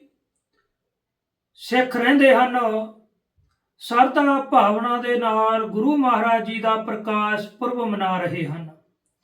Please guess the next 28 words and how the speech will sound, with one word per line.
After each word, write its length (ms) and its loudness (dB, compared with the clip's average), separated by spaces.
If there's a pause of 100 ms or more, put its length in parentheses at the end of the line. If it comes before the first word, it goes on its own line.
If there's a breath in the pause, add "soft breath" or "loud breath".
(420)
ਕਿਤੇ 380 0
ਨਗਰ 340 2
ਕੀਰਤਨ 400 -2
ਹੋ 280 -2
ਰਹੇ 280 0
ਹਨ, 340 -2
ਕਿਤੇ 420 -6
ਅਖੰਡ 260 -4
ਪਾਠ 320 2
ਸਾਹਿਬ, 680 -2 (1700 soft breath)
ਹਜ਼ਾਰਾਂ 500 4
ਦੀ 220 -4
ਗਿਣਤੀ 380 -4
'ਚ, 60 -6
ਲੱਖਾਂ 360 -4
ਦੀ 280 0
ਗਿਣਤੀ 380 -6
'ਚ 60 -4 (720 soft breath)
ਮੂਲ 360 -2
ਮੰਤਰ 440 -4
ਦੇ 160 -2
ਜਾਪ, 360 -2
ਗੁਰਮੰਤਰ 840 -2
ਦੇ 160 0
ਜਾਪ 340 -2
ਹੋ 220 -4
ਰਹੇ 280 -4
ਹਨ। 320 -10